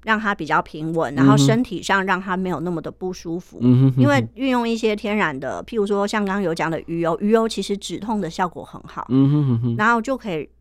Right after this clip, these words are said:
Speaker 1: 帮她补充这个，然后她就会比较舒服，比较舒服就会愿意吃。
Speaker 2: 嗯哼哼。
Speaker 1: 不然很多时候有那种我们医学上叫做疼痛管理。
Speaker 2: 哦，对，
Speaker 1: 对，
Speaker 2: 嗯。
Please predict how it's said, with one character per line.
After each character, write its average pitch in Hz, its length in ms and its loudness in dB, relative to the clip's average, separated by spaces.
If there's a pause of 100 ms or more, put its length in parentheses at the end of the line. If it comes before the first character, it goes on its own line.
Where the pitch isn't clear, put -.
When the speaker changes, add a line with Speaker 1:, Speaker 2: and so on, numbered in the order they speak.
(140)
Speaker 1:
帮 214 160 -4
她 208 140 0
补 - 180 -12
充 170 240 -8
这 165 140 -10
个， - 180 -14
然 175 140 -6
后 226 140 -2
她 240 160 -4
就 233 120 -4
会 226 120 -2
比 - 100 -10
较 175 140 -2
舒 185 240 -8
服， - 180 -18
比 180 80 -14
较 240 140 0
舒 269 180 -8
服 180 180 -10
就 180 140 -4
会 196 300 -4
愿 202 200 0
意 175 120 -8
吃。 131 420 -14
Speaker 2:
嗯 123 240 6
哼 113 40 4
哼。 - 20 4
Speaker 1:
不 113 60 6
然 107 200 6
很 180 160 -2
多 196 160 -2
时 214 160 -4
候 226 180 0
有 175 200 -2
那 214 100 -4
种 165 300 -6
我 185 100 -10
们 190 340 -6 (460)
医 311 140 0
学 190 160 -4
上 208 200 0
叫 196 100 -2
做 202 160 -4
疼 170 240 -8
痛 185 240 -4
管 78 300 -12
理。 - 180 -16 (140)
Speaker 2:
哦， 101 260 0
对， - 120 -2
Speaker 1:
对， 185 180 0
Speaker 2:
嗯。 95 120 -4